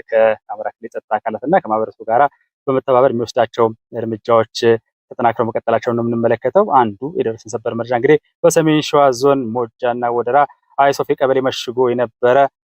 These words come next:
አንድ የጽንፈኛ ቡድን በጥምር ጦሩ ጠንካራ እርምጃ እንደተወሰደበት የወረዳው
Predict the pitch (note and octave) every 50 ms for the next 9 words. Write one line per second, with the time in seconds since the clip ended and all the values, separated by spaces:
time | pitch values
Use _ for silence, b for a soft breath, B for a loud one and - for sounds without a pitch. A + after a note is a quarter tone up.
0 | - C3+ C3 C3 B2+ C3 C3+ - - C3+ C3 - _ C3+ B2+ B2 B2 B2+ C3 B2+
1 | A#2+ B2+ B2 C3 C3 A#2 C3+ - _ C3+ A#2+ A#2+ A#2+ B2 A#2+ C3 - - C3+ B2
2 | B2+ D3+ D3+ D3 - _ _ _ _ _ _ _ _ _ _ D3 C3+ C3 B2 -
3 | C#3 C3 C3 C3 B2+ B2 B2+ B2 A2+ - - C3+ B2+ B2+ B2+ - - - A#2+ A2+
4 | A2+ A2+ A2+ - B2+ A2 - - - A#2+ - - - _ F3 E3 D#3+ - - E3+
5 | D#3+ E3 D#3+ - _ _ _ _ _ _ _ A#2 A#2+ B2 B2+ B2+ B2+ B2 A2+ -
6 | - A2 G#2 G2+ A2 A#2+ B2+ C3 C3 C3 C3 C3 B2+ B2 A#2 - _ C3 C3+ C3
7 | C3+ C3+